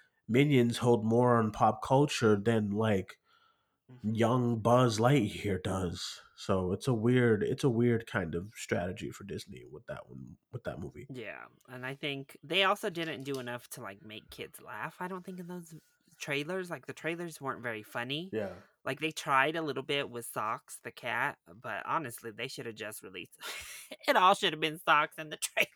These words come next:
Speaker 1: I agree.
Speaker 2: That shoulda been the whole trailer, <laughs> Socks. Um, but yeah, you gotta make, you gotta make kids laugh, and I think that's the other thing. But we also had Mister Malcolm's List, which is kind of an independent,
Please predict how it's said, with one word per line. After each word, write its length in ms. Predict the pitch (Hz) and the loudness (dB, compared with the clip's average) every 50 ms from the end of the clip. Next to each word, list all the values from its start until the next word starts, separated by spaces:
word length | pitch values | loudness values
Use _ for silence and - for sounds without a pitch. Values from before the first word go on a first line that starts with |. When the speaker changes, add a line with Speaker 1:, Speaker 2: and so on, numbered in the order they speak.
| - - - _ - - - _ _ _ - | -8 -8 -8 _ -20 -20 -20 _ _ _ -8
Speaker 1:
I 180 | 113 120 127 131 | -6 -4 -2 -2
agree. 420 | 131 123 135 147 165 170 147 123 | -4 -2 0 0 2 2 2 4
Speaker 2:
That 160 | 117 156 156 | 4 2 2
shoulda 160 | - 269 247 233 | 2 -2 0 0
been 120 | 226 226 | 0 6
the 80 | 202 214 | 8 10
whole 220 | 208 202 196 208 | 10 10 8 6
trailer, 520 | 202 - - 214 180 175 185 180 170 165 165 | 4 8 10 10 10 10 8 4 2 2 2
<laughs> 20 | |
Socks. 640 | - - 311 320 - - 240 - - - 208 - _ _ _ _ _ - _ - - _ _ - - - 269 277 214 - - | 0 -2 -2 -2 6 6 6 6 10 8 6 6 _ _ _ _ _ -20 _ -20 -20 _ _ 2 2 2 2 2 -4 -2 4
Um, 720 | - 175 180 175 165 156 151 151 143 139 135 131 131 127 - _ _ _ _ _ | 6 10 10 10 10 10 8 4 2 2 -2 -4 -8 -14 -16 _ _ _ _ _
but 220 | 131 147 147 - | -8 -8 -8 -6
yeah, 160 | - 139 123 113 | -4 -4 -2 -2
you 120 | 127 147 | -4 -4
gotta 180 | 202 196 151 127 | -4 -4 -4 -4
make, 200 | 120 110 104 101 _ | -8 -12 -14 -14 _
you 120 | 151 175 | -12 -10
gotta 160 | 202 185 170 | -10 -10 -10
make 180 | 151 151 131 _ | -10 -14 -14 _
kids 280 | - - 143 120 - - | -12 -12 -12 -12 -12 -16
laugh, 400 | 104 101 107 113 101 92 95 _ _ | -14 -12 -10 -10 -10 -12 -14 _ _
and 180 | - 104 113 107 | -20 -18 -18 -20
I 40 | 110 | -20
think 200 | _ - 127 117 | _ -20 -20 -20
that's 160 | 113 107 - _ | -20 -20 -20 _
the 100 | - - | -20 -20
other 180 | 98 95 98 _ _ | -20 _ -20 _ _
thing. 320 | - 80 85 80 110 117 113 | -18 -18 -18 -18 -20 -20 -14
But 300 | 117 117 113 110 110 - _ _ _ - - - - _ _ | -10 -8 -6 -4 -6 -6 _ _ _ -20 -20 -20 -20 _ _
we 100 | 196 220 | -2 0
also 180 | 262 320 - 370 | 0 0 -4 0
had 180 | 330 262 196 165 | 0 0 0 0
Mister 300 | 165 175 - - 214 185 | -4 -8 -6 -4 -4 0
Malcolm's 540 | 165 156 156 156 - 170 156 139 131 117 110 | 2 2 2 2 2 -6 -6 -6 -8 -10 -12
List, 520 | 110 113 120 131 147 196 - - - - | -10 -6 -6 -4 -4 -6 -6 -10 -10 -8
which 180 | 135 135 - - | -8 -8 -8 -8
is 120 | 131 - | -12 -10
kind 200 | - - 147 143 | -6 -8 -6 -6
of 80 | 139 135 | -6 -10
an 100 | 123 - | -10 -8
independent, 800 | - 123 139 143 139 _ 151 143 131 123 131 127 123 120 - | -8 -8 -8 -8 -10 _ -10 -10 -8 -6 -6 -6 -6 -6 -8